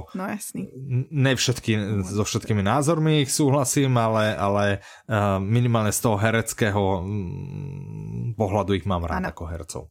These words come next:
Speaker 2: Tak. Tak to by boli, e, interpunkčné znamienka, tam toho nájdete naozaj, že mraky.
Speaker 1: Áno.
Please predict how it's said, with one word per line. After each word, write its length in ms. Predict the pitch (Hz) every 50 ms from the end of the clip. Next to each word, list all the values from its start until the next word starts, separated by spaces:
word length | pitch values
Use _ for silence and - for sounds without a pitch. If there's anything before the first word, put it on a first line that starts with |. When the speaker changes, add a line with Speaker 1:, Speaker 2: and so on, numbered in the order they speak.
| _ _ _
Speaker 2:
Tak. 280 | _ - 87 - - - - _ _ _ _ _ _ _ _ _ _ _ _ _ _ _
Tak 160 | 123 - -
to 100 | - 180
by 140 | 180 190 175
boli, 340 | 156 180 180 170 170 170 165 165 156
e, 100 | 139 131 131 131 131 127 127 123 123 113
interpunkčné 640 | 135 135 127 135 123 123 - 127 127 113 120 120 113
znamienka, 420 | 95 113 117 117 127 127 117 -
tam 260 | 117 - 107 107 110 104
toho 240 | - 120 107 117
nájdete 380 | 113 107 107 104 101 98 - -
naozaj, 360 | 98 98 104 107 95 101 95
že 80 | 92 95
mraky. 400 | 90 90 87 82 80 - - - - _ _ _ _ _
Speaker 1:
Áno. 500 | - 196 202 190 190 190 185 165 190